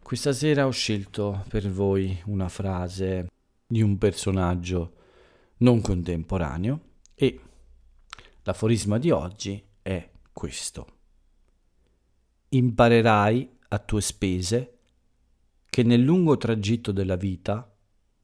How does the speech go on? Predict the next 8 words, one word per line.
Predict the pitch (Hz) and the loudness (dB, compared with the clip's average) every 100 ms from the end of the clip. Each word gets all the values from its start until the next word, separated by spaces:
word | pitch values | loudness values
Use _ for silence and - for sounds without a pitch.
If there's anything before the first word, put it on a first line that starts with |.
| _ _ | _ _
incontrerai | 123 123 117 131 117 120 120 113 110 113 101 | -2 -2 2 2 2 2 2 2 2 0 -4
tante | - 139 160 151 113 | -2 0 0 -2 -2
maschere | 98 87 95 - 101 98 104 - _ _ _ _ | 0 -2 -6 -6 -4 -2 -6 -12 _ _ _ _
e | 113 | -4
pochi | 110 95 90 - | 0 -2 -2 -4
volti." | 87 82 80 - - 87 - _ _ _ _ _ _ _ _ _ _ - | -4 -4 -6 -8 -10 -10 -12 _ _ _ _ _ _ _ _ _ _ -6
Questa | 160 - 143 | -4 0 -2
frase | - 123 117 110 101 104 98 | 2 4 4 2 0 0 -2